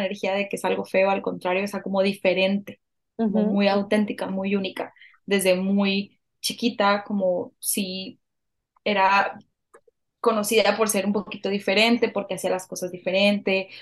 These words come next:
Speaker 1: o porque, no sé, brillaba mucho, o al contrario. Y, pues, llegué a un punto en el que, pues, obviamente, siendo un niño,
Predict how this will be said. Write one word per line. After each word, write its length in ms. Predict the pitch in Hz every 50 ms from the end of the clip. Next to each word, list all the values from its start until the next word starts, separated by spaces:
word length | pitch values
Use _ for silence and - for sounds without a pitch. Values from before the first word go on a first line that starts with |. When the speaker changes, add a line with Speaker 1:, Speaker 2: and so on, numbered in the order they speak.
| - _ _ -
Speaker 1:
o 180 | 180 180 -
porque, 640 | - 180 170 - - 180 175 170 170 170 170 - - -
no 100 | 220 240
sé, 180 | - 262 240
brillaba 380 | 208 202 190 185 175 175 175 170
mucho, 480 | 185 220 254 277 269 277 - - 226 208
o 140 | 202 196 185 175
al 120 | 170 170
contrario. 960 | - 170 165 - 185 202 214 214 214 214 220 208 202 202 202 202 202 202 _ _ _ _ _ _ _ _ _ _ _ _ _ _ _ _ _ -
Y, 680 | 233 226 214 208 208 202 202 196 196 196 190 196 190 -
pues, 260 | - 233 208 208 - -
llegué 200 | 208 233 214 208
a 40 | 202
un 100 | 202 214
punto 200 | 226 226 214 -
en 100 | 226 240
el 80 | 247 247
que, 100 | - 226
pues, 160 | 226 202 - 196
obviamente, 520 | 208 208 214 220 214 208 214 226 220 220 -
siendo 240 | - 220 202 202 202
un 100 | 220 233
niño, 580 | 247 247 240 240 233 226 226 220 220 220 214